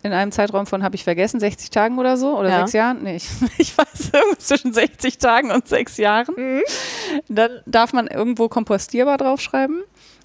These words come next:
Speaker 1: Und heimkompostierbar bedeutet tatsächlich, dass man es zu Hause auf den Kompost werfen
Speaker 2: Das ist
Speaker 1: darf.
Speaker 2: aber übrigens auch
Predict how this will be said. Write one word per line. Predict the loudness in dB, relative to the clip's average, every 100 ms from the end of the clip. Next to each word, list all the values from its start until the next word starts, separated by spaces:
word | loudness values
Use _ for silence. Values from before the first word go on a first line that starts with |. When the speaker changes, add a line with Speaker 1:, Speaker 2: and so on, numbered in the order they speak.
| -4
Speaker 1:
Und | -2
heimkompostierbar | 2 0 2 2 2 0 0 2 2
bedeutet | 2 2 2 0
tatsächlich, | 0 0 0
dass | -2 -2
man | -2
es | -2
zu | 2
Hause | 4 4 2 0 -2 0
auf | 0 0
den | 0 0 -2 -8 _ _ -4
Kompost | 0 2 2 2
werfen | -4 -2
Speaker 2:
Das | -2
ist | 0
Speaker 1:
darf. | 2
Speaker 2:
aber | 2
übrigens | 0 0
auch | 0 0